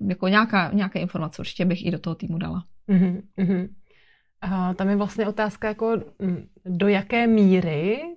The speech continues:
Speaker 2: teda takovému člověku, když třeba fakt jakoby je výkonný, efektivní a tak dál, do jaké míry mu něco tolerovat? Ty
Speaker 1: Mhm.
Speaker 2: bys jako netoleroval vůbec,
Speaker 1: Mhm.
Speaker 2: anebo bys jako přemýšlela, co teda
Speaker 1: Mhm.
Speaker 2: jako mu odpustíme?
Speaker 1: To je dobrá otázka.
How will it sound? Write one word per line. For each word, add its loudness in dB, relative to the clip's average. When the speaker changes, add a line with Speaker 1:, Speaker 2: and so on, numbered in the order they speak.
Speaker 2:
teda -2
takovému 2
člověku, -2
když 0
třeba -10
fakt -14
jakoby -6
je -6
výkonný, -4
efektivní -6
a -6
tak -8
dál, -6
do 2
jaké 0
míry 4
mu 6
něco 2
tolerovat? -2
Ty 2
Speaker 1:
Mhm. 8
Speaker 2:
bys 2
jako 0
netoleroval 2
vůbec, 2
Speaker 1:
Mhm. 6
Speaker 2:
anebo 4
bys -2
jako -6
přemýšlela, -2
co -6
teda -2
Speaker 1:
Mhm. 6
Speaker 2:
jako -2
mu 0
odpustíme? -2
Speaker 1:
To -4
je 0
dobrá 4
otázka. 0